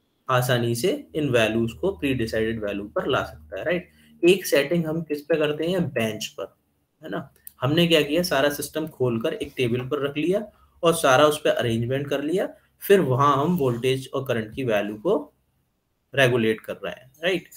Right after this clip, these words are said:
इसको हम, इसको हम next presentation में पढ़ेंगे,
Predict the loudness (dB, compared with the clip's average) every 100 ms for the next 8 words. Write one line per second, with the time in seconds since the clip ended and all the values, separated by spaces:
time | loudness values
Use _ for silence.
0 | -20 -10 -4 -4 0 0 2 -2 -6 -12
1 | _ _ _ _ _ _ _ _ -10 -8
2 | 0 0 2 2 0 -4 -6 -4 -4 -8
3 | -10 -8 -8 -6 -6 -6 -4 -6